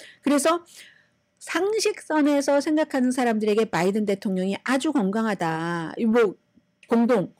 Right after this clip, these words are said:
선거 대책 본부장이 얘기하는 것처럼 우리 대부분보다 건강하다고 하니 그 말을 누가 믿겠습니까? 어쨌든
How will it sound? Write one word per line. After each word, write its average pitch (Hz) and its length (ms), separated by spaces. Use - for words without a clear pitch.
선거 254 360
대책 208 340
본부장이 196 500
얘기하는 175 380
것처럼 175 420
우리 269 200
대부분보다 262 680
건강하다고 202 680
하니 180 240
그 - 120
말을 196 420
누가 185 260
믿겠습니까? 170 720
어쨌든 226 400